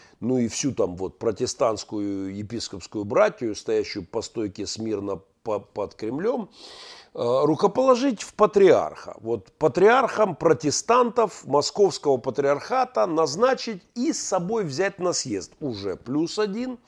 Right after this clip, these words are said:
Э, и таким бы образом, во-первых, уже вырвались бы из проклятого меньшинства с назойливой ассоциацией с третью падших ангелов.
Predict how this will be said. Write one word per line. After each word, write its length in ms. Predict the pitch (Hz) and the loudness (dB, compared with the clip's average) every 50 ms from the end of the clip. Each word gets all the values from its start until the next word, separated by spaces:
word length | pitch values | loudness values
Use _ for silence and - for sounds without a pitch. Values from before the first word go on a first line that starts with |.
| _ - - - - - - - - - - - _ - | _ -20 -20 -20 -20 -20 -20 -20 -20 -20 -20 -20 _ -4
Э, 280 | - - 143 147 143 | 0 0 2 2 0
и 180 | - - - 175 | -2 -2 -4 2
таким 340 | - 190 - - 247 240 202 | 2 2 2 4 2 4 6
бы 80 | 190 185 | 8 10
образом, 440 | 185 190 175 170 160 135 143 143 | 10 8 8 8 4 4 4 4
во-первых, 540 | 135 139 127 - 156 165 160 156 135 - - | 4 2 2 2 0 0 2 2 -2 -2 -2
уже 280 | 127 117 98 127 147 147 | -4 -4 0 2 2 2
вырвались 600 | 127 127 139 143 139 135 131 131 127 123 113 98 | 2 2 0 0 0 2 2 2 2 0 -2 -4
бы 200 | 98 98 113 120 | -2 0 0 0
из 320 | 120 - 107 117 104 - - | 0 -2 -4 -6 -6 -6 -6
проклятого 560 | - 117 107 - 131 131 123 120 - 120 117 | -4 -6 -4 0 0 0 0 0 0 -2 -2
меньшинства 720 | 113 113 113 110 - - 113 101 - - 117 120 120 113 | -2 -2 -4 -4 -4 -4 -4 -4 -6 -4 0 2 2 2
с 140 | - - - | 2 -2 0
назойливой 800 | 120 123 123 113 101 135 135 127 123 120 120 120 117 117 113 110 | 0 0 0 0 2 2 2 2 4 2 2 2 4 2 2 2
ассоциацией 760 | 104 - - 110 98 - - 117 117 110 - - 113 104 | 0 -4 -6 -6 -6 -4 -2 -2 -2 -2 -2 -4 -6 -4
с 100 | 101 - | -4 -6
третью 840 | - - - 139 120 123 127 123 110 92 - - - 95 98 104 101 | -10 -6 -4 -2 -2 0 0 0 -2 -2 -6 -14 -12 -6 -6 -6 -6
падших 760 | - _ 110 107 104 98 98 - - - - 92 82 - - _ | -4 _ 0 2 2 0 0 -4 -6 -6 -6 -8 -10 -12 -12 _
ангелов. 760 | - 110 110 104 92 87 85 82 85 87 92 92 87 87 - | 2 2 2 2 0 -6 -8 -10 -10 -8 -6 -6 -8 -8 -12